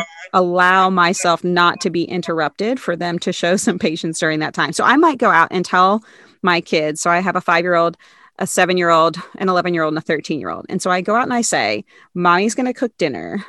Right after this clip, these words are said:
you guys can play with this or this or this while I'm cooking dinner. And after I'm done cooking dinner, I'll come in here and find you." Now, that doesn't always work perfectly, right? They still come in, they're tattling on one another 'cause they're playing a game and then, you know, they're screaming at each other.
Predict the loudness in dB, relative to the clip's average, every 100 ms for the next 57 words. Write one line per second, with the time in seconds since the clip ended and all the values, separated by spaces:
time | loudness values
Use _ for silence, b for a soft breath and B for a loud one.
0 | B _ -6 -2 0 0 0 -2 -4 -4
1 | -6 -4 -2 -2 0 -2 -4 -6 -4 -4
2 | -4 -4 -2 0 -2 -2 -6 -6 -6 -8
3 | -4 -4 -2 -2 -4 -6 -2 0 0 -2
4 | -2 -2 -2 -4 B B B -6 -6 -4
5 | -4 -4 -2 -2 0 -2 -4 -6 -6 -6
6 | -6 -4 -4 -6 -6 -8 -6 -6 -6 -8
7 | -2 0 0 -2 -10 -16 b b b b
8 | b _ -2 2 2 2 2 2 0 2
9 | 4 6 6 4 0 0 0 -2 -6 0
10 | 0 2 0 2 0 0 0 0 -2 -2
11 | -2 0 2 2 2 0 2 0 0 -2
12 | -4 -6 -6 -6 -4 -4 -4 -4 -4 -4
13 | -4 -4 -4 -6 -6 _ -6 -6 -6 -10
14 | -14 -6 -6 -2 -2 0 -2 -6 -8 -8
15 | -8